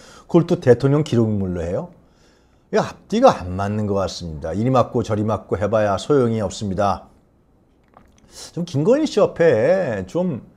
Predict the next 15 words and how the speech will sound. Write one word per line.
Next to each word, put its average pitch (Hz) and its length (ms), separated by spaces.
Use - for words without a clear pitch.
합리적이고 202 800
제대로 156 360
된 156 160
참모들을 147 1080
둬야 127 260
되는 120 240
거 139 80
아니겠습니까? 120 720
어, - 580
네, - 80
참. 107 460
지금이라도 139 1000
빨리 135 200
돌려주세요, 117 880
주인에게. 104 960